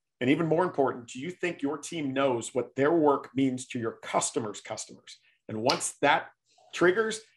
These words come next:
and it's unique and they care, that's how you drive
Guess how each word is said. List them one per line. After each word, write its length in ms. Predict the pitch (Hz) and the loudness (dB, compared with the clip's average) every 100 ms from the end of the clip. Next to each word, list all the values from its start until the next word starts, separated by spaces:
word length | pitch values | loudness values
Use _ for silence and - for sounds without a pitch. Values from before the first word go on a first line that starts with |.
| _ 135 | _ 0
and 120 | 127 | 0
it's 180 | 117 127 | -2 -4
unique 520 | 120 135 196 - - - | 0 2 0 -4 -10 -4
and 180 | 127 | -2
they 80 | 120 | -2
care, 600 | 107 - 151 156 220 226 _ _ _ _ _ _ | -4 0 2 4 2 -2 _ _ _ _ _ _
that's 260 | 180 220 - | 2 2 2
how 120 | 226 | 4
you 160 | 196 170 | 4 4
drive 460 | 143 151 143 123 | 4 6 4 0